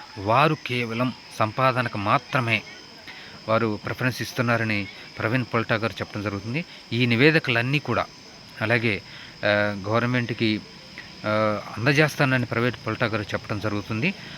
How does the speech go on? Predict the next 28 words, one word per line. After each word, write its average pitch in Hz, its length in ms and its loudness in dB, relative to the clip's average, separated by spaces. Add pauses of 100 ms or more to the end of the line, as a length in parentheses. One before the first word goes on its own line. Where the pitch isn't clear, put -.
(140)
అయితే 123 340 4 (1080)
ఈ 104 40 0
యొక్క 117 200 4
వ్యతిరేకతను 160 580 4
ఎలా 127 240 4
తగ్గించాలి 180 760 4
అని, 131 220 2 (460)
ఆ, 110 180 8 (120)
చంద్రబాబు 113 340 4
నాయుడు 110 160 4
గారు 104 160 2
ప్రయత్నం 101 380 -2
చేస్తున్నారు. 107 340 -2
అయితే 110 200 0
ఈ 110 280 2
యొక్క 107 500 0 (200)
ప్రవీణ్ 127 260 2 (100)
పుల్లట 123 180 4
గారి 127 240 2
నివేదికను 123 500 4 (560)
ప్రజలు 127 400 4
యాక్సెప్ట్ 110 460 2
చేస్తారా 131 380 4
లేదా 135 300 6
అని 120 120 2
తర్వాత 120 280 4
సంగతి. 107 320 -2
అయితే, 104 260 0